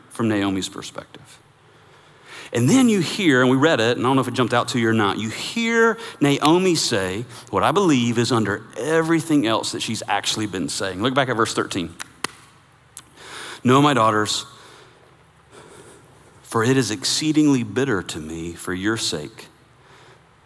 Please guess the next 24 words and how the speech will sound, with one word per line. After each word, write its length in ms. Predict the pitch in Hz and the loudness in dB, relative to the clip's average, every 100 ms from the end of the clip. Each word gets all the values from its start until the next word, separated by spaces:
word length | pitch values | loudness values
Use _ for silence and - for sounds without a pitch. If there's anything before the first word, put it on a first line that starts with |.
| _ | _
that 180 | 87 82 | -8 -6
the 100 | 90 | -6
hand 560 | - 113 120 131 131 120 | -6 -4 0 0 0 -2
of 180 | 117 110 | -4 -4
the 100 | 117 | -4
Lord 480 | 92 80 80 73 - _ _ _ _ _ _ _ _ _ - - - - - | -4 -8 -12 -16 -20 _ _ _ _ _ _ _ _ _ -20 -20 -20 -20 -10
has 200 | 95 - | -10 -6
gone 320 | 87 90 87 | -2 -2 -2
out 320 | 85 85 - | -2 -4 -8
against 580 | 82 76 - - - - | -14 -14 -12 -14 -14 -18
me." 160 | - - - - _ _ _ _ _ _ _ _ _ _ _ _ _ _ _ _ _ _ - | -20 -20 -20 -20 _ _ _ _ _ _ _ _ _ _ _ _ _ _ _ _ _ _ -14
There 180 | 85 87 | -8 -4
it 60 | 120 | -4
is. 380 | 120 - - - - _ _ _ _ _ _ _ _ _ _ _ - - - - - - | -6 -8 -12 -14 -20 _ _ _ _ _ _ _ _ _ _ _ -20 -20 -20 -18 -10 -2
Like, 160 | 104 | 2
when 140 | 131 123 | 4 4
you 100 | 123 | 4
peel 260 | 127 156 | 2 2
back 240 | 160 151 135 | 4 2 0
the 120 | 113 | -2
layers, 720 | 110 117 98 98 123 - - - - _ _ _ _ _ _ _ _ _ _ _ _ _ _ - | 2 2 2 0 -2 -2 -4 -8 -20 _ _ _ _ _ _ _ _ _ _ _ _ _ _ -6
so 220 | - 107 | -2 0
to 80 | 98 | -2
speak, 440 | - 87 85 | -4 -6 -8